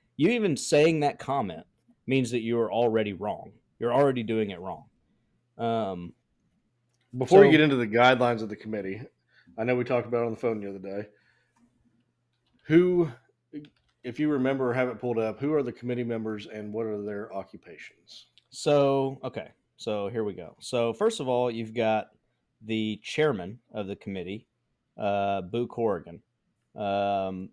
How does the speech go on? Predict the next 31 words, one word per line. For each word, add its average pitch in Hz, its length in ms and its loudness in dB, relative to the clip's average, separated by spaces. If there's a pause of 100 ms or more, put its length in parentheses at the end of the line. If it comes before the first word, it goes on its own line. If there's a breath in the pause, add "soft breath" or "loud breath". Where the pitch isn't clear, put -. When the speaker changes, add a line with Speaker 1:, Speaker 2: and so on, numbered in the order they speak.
(100)
Speaker 1:
he 135 260 -6
was, 113 1000 -2 (1900)
<sighs> - 500 -14
he 151 100 -4
was 139 240 2
A 139 180 4
D 139 500 2
at, 117 280 -2
or 135 140 0
no, 135 160 2
he's 131 240 -2
the 113 80 -6
current 170 340 -2
A 107 140 -2
D 98 160 -6
at 95 100 -8
N 104 140 -10
C 104 160 -12
State. - 420 -14 (420)
Um, 95 680 -6 (1900)
but 123 100 0
what's 117 220 -2
interesting 120 680 -6
about 95 580 -2
Boo 98 140 -8
Corrigan, 123 800 -4
which - 220 -8
we 101 80 -6
talked 92 300 -6
about 92 280 -6
earlier, 92 600 -6